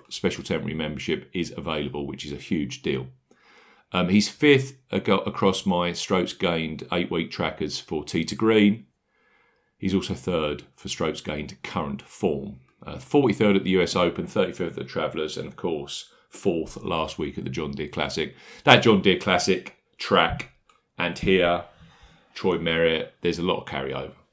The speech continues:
you know, 'cause it's both bent grass greens, relatively short. They're easy golf courses. I've gone for two at bigger prices. I've got fifty to one on Kelly Kraft.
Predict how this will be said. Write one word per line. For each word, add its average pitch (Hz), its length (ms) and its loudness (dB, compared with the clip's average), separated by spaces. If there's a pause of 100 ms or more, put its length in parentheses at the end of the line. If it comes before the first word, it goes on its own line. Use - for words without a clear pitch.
(160)
you 131 80 -6
know, 64 80 -6
'cause 67 140 -10
it's 82 120 -8
both 80 460 -2
bent 82 180 0
grass 78 300 -2
greens, 73 480 -4
relatively 76 420 -4
short. 73 540 -2 (420)
They're - 160 -12
easy 76 260 -8
golf - 280 -14
courses. - 420 -18 (1040)
I've 143 120 0
gone 220 160 8
for 214 80 2
two 196 180 10
at 156 100 6
bigger 156 160 8
prices. 101 460 4
I've 127 100 4
got 127 140 4
fifty 190 400 4
to 147 140 0
one 147 100 6
on 131 140 4
Kelly 127 240 4
Kraft. 107 640 2